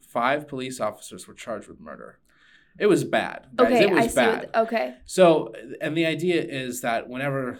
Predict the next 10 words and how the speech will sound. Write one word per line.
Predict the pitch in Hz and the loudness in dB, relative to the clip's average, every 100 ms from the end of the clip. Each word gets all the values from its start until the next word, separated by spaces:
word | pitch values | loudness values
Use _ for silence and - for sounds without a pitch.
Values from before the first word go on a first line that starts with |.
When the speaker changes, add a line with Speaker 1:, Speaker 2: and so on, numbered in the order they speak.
| - | -12
Speaker 1:
there's | 120 | -12
something | - 120 113 110 | -10 -12 -12 -8
that | 107 104 - | -8 -8 -10
some | 156 139 | -6 -6
bad | 110 131 156 | -4 -2 -4
cops | 151 120 110 - | -4 -4 -4 -8
do, | 113 107 107 - _ _ | -10 -8 -10 -16 _ _
there | 120 131 127 | -8 -4 -4
will | 123 117 | -4 -6
be | 110 113 107 107 98 | -8 -8 -8 -8 -14